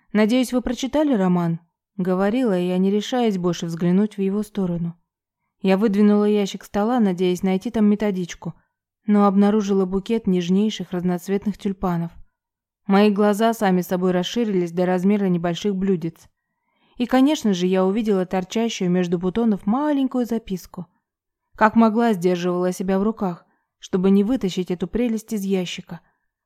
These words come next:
а любопытство подначивало хотя бы прочесть послание. Скрипя сердце, я захлопнула ящик и посмотрела на учеников. «Есть желающие рассказать?» натянуто улыбаясь, обратилась к присутствующим.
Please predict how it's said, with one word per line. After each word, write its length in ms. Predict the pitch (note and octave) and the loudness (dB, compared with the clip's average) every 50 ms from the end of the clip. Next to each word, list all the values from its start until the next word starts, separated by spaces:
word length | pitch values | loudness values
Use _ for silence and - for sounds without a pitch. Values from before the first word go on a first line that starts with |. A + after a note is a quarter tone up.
| _ | _
а 160 | - - G3 G3 | -4 0 2 2
любопытство 640 | G3+ F#3 F#3+ F#3 F3 - G3 A#3+ B3 - - F3+ | 4 2 2 0 -2 0 -2 -2 -2 -4 -6 -8
подначивало 840 | E3+ - F#3 F#3 E3+ F3 F#3 G3 A3+ A#3+ - - F3 F3 E3+ E3+ E3+ | -4 -2 0 0 2 2 2 0 -2 -4 -4 -6 -6 -4 -4 -6 -6
хотя 360 | - - G#3 G3+ - B3+ C4 | -6 -8 -8 -4 -4 -2 -2
бы 100 | G#3+ F3+ | -2 -2
прочесть 480 | E3+ - F3 F3 - - G#3 G3+ - - | -2 -4 -6 -6 -4 -4 -6 -6 -6 -8
послание. 680 | - F3+ F3 - - F3 F3 F3 E3+ E3+ E3+ E3+ E3+ _ _ _ _ _ _ _ _ _ _ _ _ | -10 -10 -10 -8 -8 -6 -4 -4 -6 -6 -8 -10 -12 _ _ _ _ _ _ _ _ _ _ _ _
Скрипя 480 | - - - - G#3 G3+ G3+ A3 G#3+ G#3 | -20 -6 0 2 4 4 4 2 0 2
сердце, 360 | G#3 A#3+ A#3 G#3+ - - F#3+ | 0 0 -2 -2 -2 -2 -2
я 60 | F#3+ | 0
захлопнула 580 | F#3 G3+ G3 G3 G#3 G3+ F#3+ - F#3+ F#3+ F#3+ F#3+ | 0 -2 -2 -2 -2 -2 0 2 2 2 2 2
ящик 500 | G3 G#3 A#3 B3+ A#3 - - E3+ - - _ _ _ _ _ _ _ - | 0 0 -2 -2 -4 -6 -10 -12 -14 -16 _ _ _ _ _ _ _ -10
и 80 | - | -6
посмотрела 580 | G3 G#3+ G#3 - G3+ F#3+ F3+ F3+ F#3+ G3+ G#3+ A3 | -2 -2 0 2 0 0 0 0 -2 -2 0 2
на 140 | G#3+ G3+ F#3+ | 2 2 0
учеников. 560 | F3+ - - F3 E3+ E3+ E3+ - F3 E3+ E3 - - _ _ _ _ _ _ _ _ _ - | 0 -2 -4 -4 -4 -4 -4 -6 -8 -8 -8 -10 -16 _ _ _ _ _ _ _ _ _ -2
«Есть 300 | - A#3 B3+ E4 F4+ E4+ | 0 2 2 2 2 2
желающие 500 | C#4 A#3 G#3+ G3+ G3 F#3+ F3+ - - F#3 | 2 2 4 4 4 2 2 0 -2 -4
рассказать?» 600 | F#3 F#3 - - G3 F3+ F3 F3 F3+ G#3+ - - _ _ _ _ _ _ _ _ _ | -4 -4 -4 -2 -2 -2 0 -2 -4 -4 -6 -12 _ _ _ _ _ _ _ _ _
натянуто 600 | - F3+ F3 F3 E3+ - F3+ F3 E3+ E3 - F3 | -2 -2 -2 -2 -2 -2 -2 0 -2 -2 -2 -4
улыбаясь, 540 | E3+ E3+ E3 E3+ E3 D#3+ F#3+ A3 A#3 A3 - | -4 -2 -2 -4 -4 -4 -4 -4 -6 -6 -6
обратилась 520 | F#3 E3+ F3 E3+ E3+ - F3 E3+ E3+ E3+ | -6 -4 -4 -4 -4 -4 -4 -4 -4 -6
к 60 | - _ | -8 _
присутствующим. 920 | - F#3+ F#3+ - - F3+ - - - F3+ E3 E3 - - - E3+ E3+ | -8 -8 -6 -6 -8 -10 -10 -10 -8 -8 -8 -8 -8 -8 -6 -6 -6